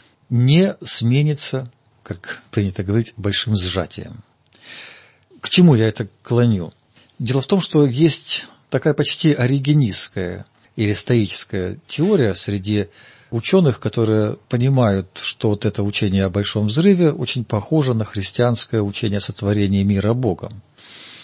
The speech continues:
И пытаются как-то спасти атеистическое учение о вечности мира учением о том, что наш мир постоянно находится в таком осциллирующем, то есть колеблющемся состоянии.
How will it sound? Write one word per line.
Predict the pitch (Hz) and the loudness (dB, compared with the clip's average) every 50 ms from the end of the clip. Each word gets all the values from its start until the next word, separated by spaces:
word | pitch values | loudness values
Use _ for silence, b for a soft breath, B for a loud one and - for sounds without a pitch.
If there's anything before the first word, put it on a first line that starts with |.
| B B B | B B B
И | - | -6
пытаются | 110 - 139 175 170 156 - 170 | -2 0 2 2 2 2 0 -2
как-то | - 151 135 - 151 | -4 -4 -4 -4 -4
спасти | - - - - 160 147 - - - - 139 107 - | -4 -2 0 0 0 0 0 -4 -2 -2 0 0 0
атеистическое | - 117 113 - - 123 127 123 - - - 110 - - 101 - - 107 104 | -2 -6 -4 0 0 0 2 0 -2 -4 -4 -6 -6 -6 -6 -6 -4 -4 -2
учение | 110 117 - - 113 101 95 95 107 | -4 -4 -6 -4 -4 -2 -2 -2 -4
о | - 113 110 | -2 -2 -2
вечности | 104 107 120 131 123 107 - - - 101 95 - - - - | -2 0 0 0 0 0 0 -4 -6 -6 -8 -8 -8 -6 -2
мира | 120 147 196 220 220 170 123 98 87 - B B B B B B B B B B B | 0 2 2 2 2 2 0 -2 -4 -8 B B B B B B B B B B B
учением | B 131 117 - - - 185 175 165 160 147 127 | B -8 -8 -4 -2 0 2 4 4 2 2 0
о | - 123 123 | -4 -6 -6
том, | _ - 185 185 175 | _ -2 -2 0 0
что | 147 - - - - 143 135 | -2 -6 -6 -2 0 0 0
наш | 131 143 143 135 131 113 - - - | 0 0 -2 -2 -2 -2 -4 -6 -6
мир | 123 113 135 180 208 226 202 - b b b b b b b b | -4 -2 0 0 0 0 -2 -6 b b b b b b b b
постоянно | - 123 - - 190 196 185 170 | -6 -6 -2 0 0 0 2 2
находится | 139 127 - - 160 156 - - - | 0 -2 -2 -2 -4 -4 -4 -6 -10
в | |
таком | - 117 107 - 147 151 | -10 -6 -2 -2 -2 -2
осциллирующем, | - 127 - - - - - 135 127 131 151 151 127 113 107 104 95 - - - 98 90 90 92 104 113 - | -2 -4 -4 -4 -4 -2 0 2 2 4 4 4 4 2 0 -2 -4 -4 -4 -4 -4 -6 -6 -10 -12 -14 -12
то | - | -10
есть | - - | -6 -2
колеблющемся | - 117 120 127 120 101 104 - - 110 98 104 | 0 2 2 2 2 2 0 -4 -6 -6 -6 -6
состоянии. | 101 - - - - - 127 110 95 85 82 85 82 | -6 -6 -6 -6 -4 -4 -2 -2 -2 -4 -6 -8 -10